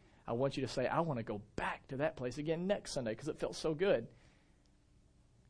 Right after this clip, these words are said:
But the most loving thing I can do for you, and this is why we do this, is preach through books of the Bible, because you know what happens whenever preachers preach through books of the Bible? It forces us to preach text I would never preach otherwise. Right? When I preached two weeks ago in Memphis,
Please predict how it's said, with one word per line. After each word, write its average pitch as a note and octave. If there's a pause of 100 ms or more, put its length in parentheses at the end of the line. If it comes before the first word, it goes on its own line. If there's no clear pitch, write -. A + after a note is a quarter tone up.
(960)
But E3
the E3+
most D#3
loving F#3
thing G3
I E3+
can D3+
do C#3+
for C#3
you, A#2
and A#2+
this D3+
is E3+
why F3+
we E3+
do E3
this, A#2
is C3+
preach -
through A#3+
books D3
of D3+
the C#3
Bible, B2+
because D3
you D3
know G3+
what A3+
happens D3+ (100)
whenever C#3+
preachers D3+ (240)
preach D#3
through D#3
books D#3
of -
the D3
Bible? D3+ (200)
It C#3
forces E3
us D#3+
to -
preach -
text D#3+
I C3+
would C3+
never C3+
preach C3+
otherwise. F#2+ (800)
Right? E3
When D#3+
I F3+
preached G#3+
two G3
weeks F#3+
ago G3
in C#3+
Memphis, F3